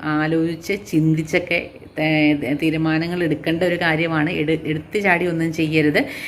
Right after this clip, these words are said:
എന്തുകൊണ്ടാണ് അവരത്രയും നാളും ആ ഒരു ഇതിലേക്ക് പോവാതിരുന്നതെന്നൊക്കെ, ഏ,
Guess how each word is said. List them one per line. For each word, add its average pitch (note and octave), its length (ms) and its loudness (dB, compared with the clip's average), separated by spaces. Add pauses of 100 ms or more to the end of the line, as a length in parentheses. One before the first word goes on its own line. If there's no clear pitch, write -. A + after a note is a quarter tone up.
(120)
എന്തുകൊണ്ടാണ് G3 720 2
അവരത്രയും G#3 500 0
നാളും G#3 380 0
ആ G3 80 2
ഒരു G3 200 0
ഇതിലേക്ക് F#3+ 360 0
പോവാതിരുന്നതെന്നൊക്കെ, G3 1040 0 (460)
ഏ, F3 320 4